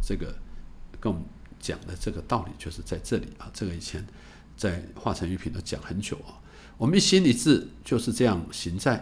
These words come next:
菩萨道上，像上人为佛教为众生啊，他就是一心一志啊，就是你，我们要学佛啊，佛心施志嘛，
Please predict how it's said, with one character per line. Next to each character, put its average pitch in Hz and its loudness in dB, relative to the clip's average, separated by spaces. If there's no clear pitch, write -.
菩 - -12
萨 92 0
道 78 -6
上， - -6
像 117 -4
上 117 4
人 92 -2
为 120 4
佛 87 0
教 98 2
为 98 0
众 90 -4
生 82 -8
啊， - -10
他 101 -2
就 107 -2
是 - -4
一 127 -2
心 113 0
一 95 2
志 - -6
啊， - -12
就 - 0
是 - -4
你， 85 -8
我 95 -8
们 92 2
要 117 6
学 98 2
佛 - -2
啊， - -10
佛 95 -2
心 107 4
施 107 -2
志 107 0
嘛， 71 -6